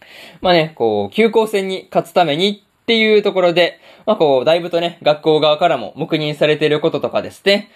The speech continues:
こう、入試成績と顔写真がですね、まあこう、一緒に出回っているっていうこととかから、こう、風紀委員の出番が多くてね、大変そうな感じではありました。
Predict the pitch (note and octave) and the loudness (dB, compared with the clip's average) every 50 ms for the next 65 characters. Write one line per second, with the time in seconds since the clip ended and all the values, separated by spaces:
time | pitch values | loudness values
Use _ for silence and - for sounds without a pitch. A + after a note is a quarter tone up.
0 | _ _ _ _ _ - C3+ C3 C3 B2+ B2+ B2+ C#3+ D#3 D#3+ D#3+ E3+ D#3+ A3 G#3 | _ _ _ _ _ 0 2 4 4 4 4 4 2 0 -2 -2 -2 -2 -2 -2
1 | G3+ E3+ E3 - - A#2 - - - _ - F#3 F3 F3+ F3+ F3+ - D#3+ C3 A2+ | -2 -2 -8 -6 -6 -8 -8 -8 -12 _ 0 0 2 2 0 0 -2 -8 -10 -10
2 | G2 G2 F#2+ - - F#3+ G#3 G#3 G#3 - - - - - G3 E3 D3 C#3 C#3+ C#3+ | -10 -12 -12 -8 -4 -2 -2 -2 -2 -6 -6 -6 -4 0 0 0 0 0 -2 -2
3 | - F#3 E3 E3+ E3 - - _ - _ _ - E3 F3 F3 F3 E3+ F3 _ F3 | -2 -2 -2 -2 -2 -6 -12 _ -20 _ _ -2 0 2 2 0 0 0 _ 0
4 | F3 F3 G3 A3+ A3 - _ _ _ _ - A#3 A#3 A3+ A3+ A3 A3 G#3+ G#3+ G#3+ | 2 2 2 0 0 -4 _ _ _ _ -2 0 0 2 2 2 2 2 0 0
5 | G3+ F#3 - D#3+ D3 D#3 D3 - D3+ D#3+ G#3 A#3 A3+ A3+ - _ _ _ _ _ | -2 0 -2 0 0 -2 0 0 2 2 4 2 2 0 -6 _ _ _ _ _
6 | _ - - B2+ B2 - - F#3+ G3 F#3+ - F#3+ F#3+ F3 D#3 C3+ A#2+ - - - | _ -2 0 0 0 2 2 2 2 2 0 -2 -2 -2 -2 -2 -4 -6 -6 -2
7 | C3+ D#3 D3+ D#3 D3+ C3+ A2 G#2+ B2 B2+ - - - A2+ A2+ B2 A#2+ - - _ | -2 0 0 0 -4 -4 -4 -4 -4 -4 -4 -6 -10 -6 -4 -4 -4 -6 -10 _
8 | - C#3+ C#3+ C3+ D#3+ C#3 C#3 C#3 - D3 C3 A#2+ A2+ - - A#2 A#2 A#2+ B2 C3 | -2 -2 0 0 -2 -4 -4 -2 -2 -2 -2 -2 -4 -2 -2 -4 -4 -4 -8 -4
9 | C3+ G3 G#3 F#3 D#3+ D3 C#3 C#3+ D3 - - D3 B2 G#2 - - | 0 0 2 2 0 -2 -6 -10 -12 -8 -6 -4 -4 -4 -6 -10